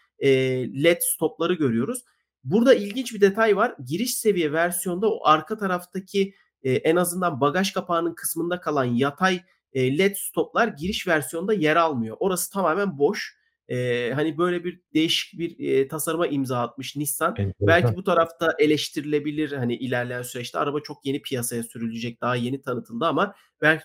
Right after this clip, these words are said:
Speaker 1: bu, bu tarafta eleştirilerin odağı olabilir. Yani tamam, e, giriş şeylerde jant olmuyor, belki jant kapağı oluyor, plastik jant kapağı oluyor. Böyle şeylere alışığız ama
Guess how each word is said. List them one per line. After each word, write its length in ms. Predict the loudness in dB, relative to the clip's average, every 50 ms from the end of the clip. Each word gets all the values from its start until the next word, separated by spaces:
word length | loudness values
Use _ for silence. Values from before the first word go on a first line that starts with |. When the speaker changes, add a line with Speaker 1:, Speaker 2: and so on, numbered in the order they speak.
| -6 -6
Speaker 1:
bu, 140 | -6 -6 -6
bu 60 | -8 -2
tarafta 360 | 0 0 0 0 -2 -2 0
eleştirilerin 680 | 2 2 2 0 -2 -6 -8 -6 -4 -2 -2 -2 -2 -2
odağı 300 | -2 -2 -2 0 -2 -2
olabilir. 460 | -2 -2 -2 -4 -4 -4 -4 -6 -4
Yani 240 | -2 -2 -2 -2 -4 -4 _
tamam, 280 | 4 4 6 4 4 2
e, 120 | 0 0
giriş 440 | 0 -2 -4 -4 -4 -4 -6 -10 -12 -10
şeylerde 640 | -2 2 4 4 4 4 2 0 0 -2 -4 -4 -6 _ _ _
jant 380 | -8 0 2 4 4 4 2 2
olmuyor, 460 | 4 4 4 4 2 0 -2 -2 0
belki 260 | 0 0 0 0 -2 -4
jant 220 | -2 -2 -2 -4
kapağı 300 | -6 -8 -4 0 0 2
oluyor, 280 | 2 2 0 -2 -4 -4
plastik 340 | -6 -6 -6 -6 -8 -6
jant 240 | -4 -2 -2 -2 -4
kapağı 200 | -10 -8 -4 -2
oluyor. 160 | 0 0 0
Böyle 160 | 0 0 0 0
şeylere 300 | -2 -2 -2 0 0 2
alışığız 480 | 2 2 2 2 0 0 -2 -2 0 0
ama 320 | 2 4 4 4 2 4